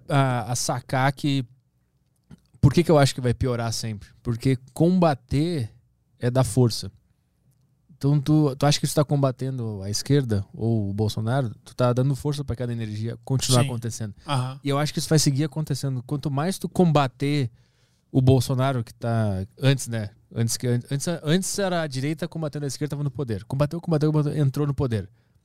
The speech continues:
Speaker 1: Agora quem vai com, tá combatendo? Esquerda, esquerda combatendo. Vai voltar pro poder.
Speaker 2: Sim.
Speaker 1: E aí vai ficar nessa pra sempre, porque quanto mais tu combate, mais tu alimenta aquela, aquela
Speaker 2: É,
Speaker 1: energia.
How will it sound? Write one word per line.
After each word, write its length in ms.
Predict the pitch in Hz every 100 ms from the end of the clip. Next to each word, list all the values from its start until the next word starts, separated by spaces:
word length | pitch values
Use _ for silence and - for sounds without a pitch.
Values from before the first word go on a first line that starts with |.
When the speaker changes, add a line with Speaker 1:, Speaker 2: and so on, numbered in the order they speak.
| _ -
Speaker 1:
Agora 300 | 110 123 135
quem 140 | 147
vai 100 | 143
com, 140 | 151 135
tá 160 | 135
combatendo? 460 | 131 139 131 123 107
Esquerda, 300 | - 165 151
esquerda 300 | 135 156 147
combatendo. 500 | 156 151 135 127 101 -
Vai 180 | 113
voltar 300 | 113 127 120
pro 100 | 117
poder. 380 | - 151 131 98 _ _
Speaker 2:
Sim. 300 | - - 123 -
Speaker 1:
E 120 | 135
aí 100 | 143
vai 120 | 156
ficar 240 | 156 - 175
nessa 300 | 151 175 175
pra 120 | 160
sempre, 240 | 143 170 160
porque 100 | 151
quanto 240 | 170 151
mais 220 | 147 185
tu 80 | -
combate, 460 | - 175 151 170 151
mais 160 | 156
tu 80 | -
alimenta 400 | 165 147 147 151
aquela, 340 | 147 143 135 120
aquela 200 | 139 143
Speaker 2:
É, 40 |
Speaker 1:
energia. 400 | 143 131 120